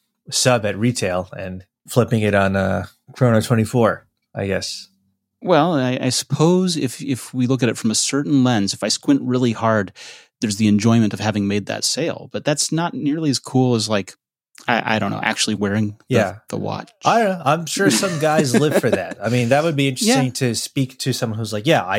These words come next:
Speaker 1: I, I, I gotta, I have a connection. Don't worry about it. I'm able to buy Rolexes at retail, and then I
Speaker 2: Ah.
Speaker 1: flip them and make decent money, and I get a thrill out of every time I make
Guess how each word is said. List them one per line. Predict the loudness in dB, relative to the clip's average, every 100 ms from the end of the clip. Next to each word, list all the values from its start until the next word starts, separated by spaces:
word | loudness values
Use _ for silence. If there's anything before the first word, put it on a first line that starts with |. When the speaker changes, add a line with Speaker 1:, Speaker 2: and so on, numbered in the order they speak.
| -2
Speaker 1:
I, | -2 -2 -4
I, | -2 -2 0 -4
I | -2 0
gotta, | 2 0 0
I |
have | -2
a | 0
connection. | 2 2 2 0 0 -2 -2
Don't | -2 2
worry | 2 2
about | 2 2 0
it. | -4 _ _ -6
I'm | -4 -2 0
able | -2
to | -4
buy | 0 0 2 -2
Rolexes | -2 0 0 -2 -4 -6 -6 -2
at | -4 -2
retail, | 0 0 2 2 2 0 -4 _ _ _ _ -2
and | 0 0
then | -2
I | -2 0 2 2 0
Speaker 2:
Ah. | -4
Speaker 1:
flip | 0 0
them | 2 0 0 -2
and | -2 0
make | -2 0
decent | 0 0 -4
money, | -6 -6 -8
and | -2
I | 0
get | 2 0
a |
thrill | -2 0 2 4 4
out | 0 -2
of | -4
every | -6 -6 -6
time | 0 0 0 -2
I | -4
make | -6 -8 -8 -14